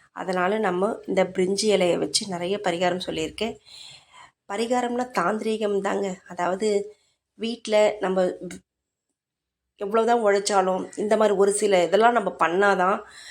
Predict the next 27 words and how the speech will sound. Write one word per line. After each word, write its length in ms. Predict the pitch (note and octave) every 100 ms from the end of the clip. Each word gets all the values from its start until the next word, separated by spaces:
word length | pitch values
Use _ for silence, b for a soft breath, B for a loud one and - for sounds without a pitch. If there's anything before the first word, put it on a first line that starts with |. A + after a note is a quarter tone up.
| B B
நமக்கு 580 | F#3+ F#3 G3 - A3+ - -
அதுலேருந்து 540 | G3 F#3 F3+ G3 A#3
நம்ம 220 | - F#3+ F3
என்ன 300 | F#3 A3 A3
நினச்சோமோ, 600 | F#3 F#3+ - F#3+ F#3+ E3
எதுக்காக 440 | F#3 G#3 G#3 G#3
நம்ம 260 | G#3 F3+ E3+
வந்து 360 | F3 F#3+ F#3+ B B B -
உழைக்கிறோமோ, 640 | G3 G3 G3 F#3+ F#3 -
எதுக்காக 480 | G3 G3 G#3+ G3+ G#3
நம்ம 220 | F#3+ F3
வாழறோமோ, 640 | E3 F3 G3+ F#3 F3+ F3
அந்த 220 | - F3 D3+
வாழ்க்கைக்கு 520 | D#3+ F#3 G3+ G3 -
ஒரு 180 | - -
அர்த்தம் 420 | E3 - G3+ G3+
கிடைக்கும். 420 | - - - - _ b b b b b
இதெல்லாம் 240 | G#3+ A3
சின்ன 260 | G#3+ A3+ A#3+
சின்ன 240 | A#3+ G#3
விஷயம், 380 | F3+ F3 F#3 E3+ -
இதெல்லாம் 260 | F#3+ G3+
தேவையா 680 | G3+ G3 G3 G3+ F#3 F3+ -
அப்படின்லாம் 580 | - F#3+ F3 F3 F3+ F#3
நினைக்காதீங்க. 540 | F3 F3+ F3 E3 D#3+ - B B B
இதெல்லாம் 400 | - F#3 F3+ G3
தேவை. 460 | G3 F3 F3 D3+ -